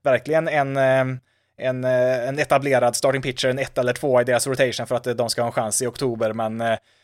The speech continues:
ja, Mariners, eh, har väl, eh, ja, de har väl ett behov på sätt och vis de också. Nu har väl de kanske lite bättre,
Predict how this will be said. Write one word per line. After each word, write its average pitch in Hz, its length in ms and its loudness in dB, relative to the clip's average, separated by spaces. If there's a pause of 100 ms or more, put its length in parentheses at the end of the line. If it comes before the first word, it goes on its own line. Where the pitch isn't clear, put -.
(160)
ja, 120 200 0
Mariners, 147 840 -2
eh, 143 280 2
har 143 120 4
väl, 143 340 0
eh, 135 180 6 (280)
ja, 123 120 -2
de 135 140 -4
har 175 140 8
väl 156 100 2
ett 156 300 0
behov 156 240 0
på 151 120 -2
sätt 151 160 -2
och 156 80 -2
vis 143 140 -4
de 151 160 4
också. 131 500 2
Nu 127 100 -2
har 147 140 0
väl 135 120 -2
de 131 180 2
kanske 135 260 0
lite 160 520 0
bättre, 131 480 4